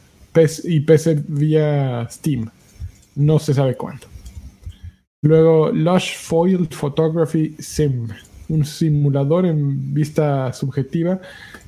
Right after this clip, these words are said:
eh, de fotografía del desarrollador Matt Newell, eh, que exactamente se ve como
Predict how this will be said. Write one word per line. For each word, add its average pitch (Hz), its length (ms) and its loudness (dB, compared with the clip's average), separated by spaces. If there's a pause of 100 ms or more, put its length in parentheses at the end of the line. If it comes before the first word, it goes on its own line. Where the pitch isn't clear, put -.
(120)
eh, 139 280 0
de 139 100 2
fotografía 151 800 0 (240)
del 143 160 0
desarrollador 143 600 2
Matt 160 340 0
Newell, 175 480 2 (480)
eh, 135 560 -2 (120)
que 143 140 2
exactamente 165 840 -2
se 151 140 0
ve 147 160 0
como 139 680 -2